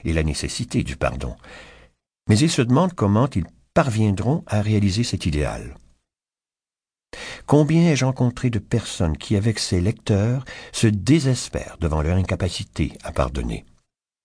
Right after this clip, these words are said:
Elles ont l'impression de marcher vers une étoile qui s'éloigne à mesure qu'elle s'en approche. Peu de réalités psycho-spirituelles ont été aussi galvaudées et caricaturées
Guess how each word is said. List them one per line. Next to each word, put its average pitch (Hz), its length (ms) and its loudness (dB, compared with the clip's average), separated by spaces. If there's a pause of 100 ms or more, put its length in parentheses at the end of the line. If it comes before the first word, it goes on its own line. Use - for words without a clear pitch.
(240)
Elles 95 240 4
ont 101 60 6
l'impression 107 500 2
de 101 80 2
marcher 98 460 2
vers 87 240 0
une 85 100 2
étoile 98 480 0 (240)
qui 98 120 0
s'éloigne 73 520 0
à 78 60 2
mesure 87 320 2
qu'elle 82 160 -2
s'en 73 180 -2
approche. - 640 -8 (2500)
Peu 165 160 6
de 139 100 4
réalités 90 640 2
psycho-spirituelles 82 1200 -2
ont 76 60 -2
été 76 320 -4
aussi 71 380 -6
galvaudées 71 840 0
et 80 120 -4
caricaturées 80 800 -2